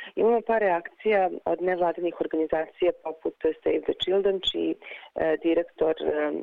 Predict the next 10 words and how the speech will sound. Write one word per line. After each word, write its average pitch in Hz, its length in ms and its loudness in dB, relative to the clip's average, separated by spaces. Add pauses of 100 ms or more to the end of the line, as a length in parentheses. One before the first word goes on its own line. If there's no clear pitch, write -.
(220)
je 156 160 2
izjavio 160 480 2
da 160 100 0
je 156 100 2
ovo 160 140 0
razočaravajuće, 143 920 -2 (500)
da - 60 0
Australija 160 400 0
treba 156 240 0
biti 156 380 -2